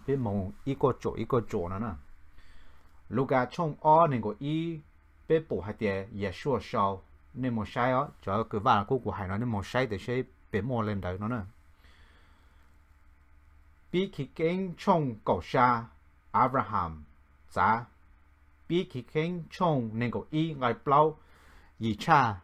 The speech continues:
giá. Bi khi kén trong bê cho bao ngay cổ chi, ya khu có ô tô tu, dễ nó nè. Bê mong chua nè phong đấy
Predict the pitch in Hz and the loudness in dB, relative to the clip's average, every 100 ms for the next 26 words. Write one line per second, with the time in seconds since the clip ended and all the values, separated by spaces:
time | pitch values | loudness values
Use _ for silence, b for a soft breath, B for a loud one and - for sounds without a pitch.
0 | - - - - 98 104 120 - - - | -16 -20 -18 2 4 6 4 -4 -20 -20
1 | _ - b b b - - - 180 208 | _ -20 b b b -20 -18 -2 0 0
2 | 123 - 160 180 190 170 196 160 117 - | -2 -4 -4 -2 -4 0 2 2 0 0
3 | 160 123 117 151 151 156 143 120 - 92 | 2 0 0 4 4 4 0 0 0 -8
4 | - 151 165 165 147 - 107 110 - - | -6 -4 -2 -4 -12 -12 -2 -2 -2 2
5 | 165 123 - 101 127 143 - 101 151 147 | 4 4 2 2 6 6 6 -2 2 2
6 | 151 160 _ - - 104 101 113 - 120 | 0 -6 _ -20 -8 -2 0 -2 -6 -6
7 | 117 110 78 - _ b b b b b | -4 -4 -8 -18 _ b b b b b
8 | b - 175 160 135 113 147 139 135 127 | b 2 6 6 6 4 6 6 6 2
9 | 101 - 143 110 120 | -2 0 0 2 2